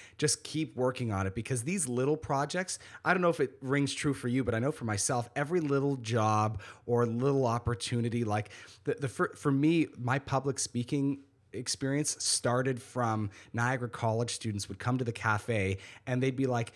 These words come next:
"Can we do our media project or our radio project or our broadcasting project on you or on the Black Sheep?" And I would say yes.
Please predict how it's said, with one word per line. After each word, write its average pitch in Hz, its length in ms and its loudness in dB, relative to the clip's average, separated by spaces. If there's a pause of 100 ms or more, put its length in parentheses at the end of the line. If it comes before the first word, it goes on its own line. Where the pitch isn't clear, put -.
(200)
"Can 151 160 -4
we 190 140 -4
do 196 460 -2
our 139 240 2
media 127 420 2
project 131 560 -2
or 127 160 0
our 107 120 2
radio 117 340 2
project 113 640 0
or 107 140 2
our 101 80 2
broadcasting 107 680 -2
project 104 460 -2 (360)
on 120 500 2
you 113 400 0
or 101 200 2
on 117 200 0
the 110 80 -2
Black 101 340 -2
Sheep?" 185 300 -4 (400)
And 131 300 0 (140)
I 131 120 4
would 139 180 2
say 131 200 2
yes. 110 500 2